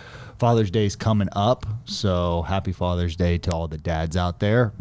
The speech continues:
But, uh, I'm excited to, I'm s-, excited to dive into this topic a little bit. So, um, kind of the thing that spurred this episode, even though it's, you know, being released and it's Father's Day,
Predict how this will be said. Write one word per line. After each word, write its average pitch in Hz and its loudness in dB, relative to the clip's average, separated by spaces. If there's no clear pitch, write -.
But, 85 -2
uh, 85 0
I'm 90 -2
excited 104 0
to, 92 0
I'm 101 2
s-, - -2
excited 120 2
to 87 -4
dive 87 0
into 87 2
this 82 0
topic 82 -4
a 87 -4
little 82 -2
bit. 76 -6
So, 82 0
um, 92 2
kind 165 4
of 190 2
the 156 0
thing 165 2
that 123 2
spurred 131 0
this 107 -2
episode, 113 0
even 98 0
though 98 4
it's, - -6
you 87 -2
know, 78 -6
being 90 -2
released 85 -6
and 85 -4
it's 82 -6
Father's 85 -2
Day, 87 0